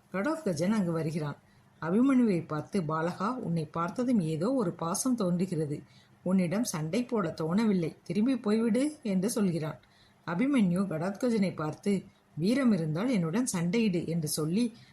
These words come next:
கடோத்கஜனை கோபம் கொள்ளச் செய்கிறான். கடோத்கஜனுக்கும் அபிமன்யுவுக்கும் இடையே நீண்ட நேரம் சண்டை நடைபெறுகிறது.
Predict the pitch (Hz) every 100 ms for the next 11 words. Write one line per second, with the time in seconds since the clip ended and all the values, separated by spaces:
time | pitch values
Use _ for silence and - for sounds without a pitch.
0 | _ 196 220 277 202 160 160 214 220 196
1 | 254 240 185 170 180 170 156 143 - -
2 | _ _ - 175 190 285 262 196 170 160
3 | - 214 165 156 226 269 226 170 147 208
4 | 214 156 156 214 170 190 269 285 202 156
5 | 175 233 170 165 202 233 170 202 214 185
6 | 160 139